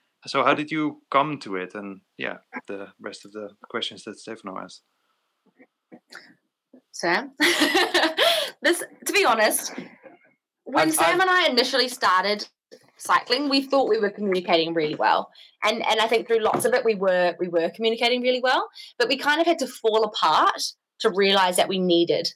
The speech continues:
Speaker 2: something like a frame up.
Speaker 3: Oh, that's beautiful, like a phoenix.
Speaker 2: I know, but we did, we did. We, um, when,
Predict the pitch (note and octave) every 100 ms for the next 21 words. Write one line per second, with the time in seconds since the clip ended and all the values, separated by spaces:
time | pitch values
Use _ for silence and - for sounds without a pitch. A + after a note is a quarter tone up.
0 | _ _ - F#3+ D#3 E3+ D3+ E2+ F3+ -
1 | A2+ G2+ - D#3 C#3 B2 - C3 C3 -
2 | G2 G#2 A#2+ - - C#3+ A#2 F#2+ _ -
3 | C4+ D4 D#4 D4+ _ _ _ - D4+ G4+
4 | C5+ - C4+ C#4+ - A#3+ B3 A3+ A3 A3+
5 | - _ _ _ B3+ C#4 C4+ B3+